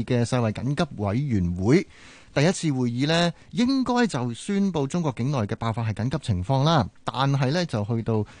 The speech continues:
一月三十號呢，先至將呢個新冠病毒呢，列為國際關注嘅突發公共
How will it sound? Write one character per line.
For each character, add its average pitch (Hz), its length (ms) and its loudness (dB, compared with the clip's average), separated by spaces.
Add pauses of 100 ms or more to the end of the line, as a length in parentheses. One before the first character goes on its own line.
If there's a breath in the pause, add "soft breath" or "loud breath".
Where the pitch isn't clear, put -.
一 180 180 0
月 123 80 -2
三 160 420 0
十 139 160 -4
號 107 220 -2
呢， 127 80 2
先 196 460 2
至 139 120 -2
將 151 240 0
呢 151 80 -2
個 131 120 0
新 151 180 0
冠 143 160 0
病 104 180 0
毒 95 140 -4
呢， 135 100 2 (280 loud breath)
列 131 220 2
為 110 180 0
國 127 140 -2
際 135 140 -2
關 147 200 2
注 123 100 -2
嘅 117 140 -2
突 104 100 -4
發 110 160 -4
公 147 240 -2
共 98 260 -2